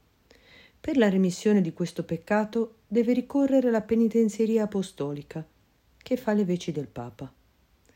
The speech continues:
Ma compiono gravissimo peccato anche tutti quelli che rivelano peccati che vengono accusati in confessione,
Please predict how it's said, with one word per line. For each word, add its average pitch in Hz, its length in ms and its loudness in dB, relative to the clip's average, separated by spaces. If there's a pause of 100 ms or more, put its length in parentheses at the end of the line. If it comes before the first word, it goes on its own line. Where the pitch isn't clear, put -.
(420)
Ma 247 140 0
compiono 233 500 2
gravissimo 175 600 0
peccato 156 720 -10 (420)
anche 226 420 -2
tutti - 380 -2
quelli 143 400 -2
che - 140 -4
rivelano 170 500 0
peccati 220 580 -6
che 214 140 -2
vengono 202 380 2
accusati 180 520 -4
in 170 80 -4
confessione, 143 840 -8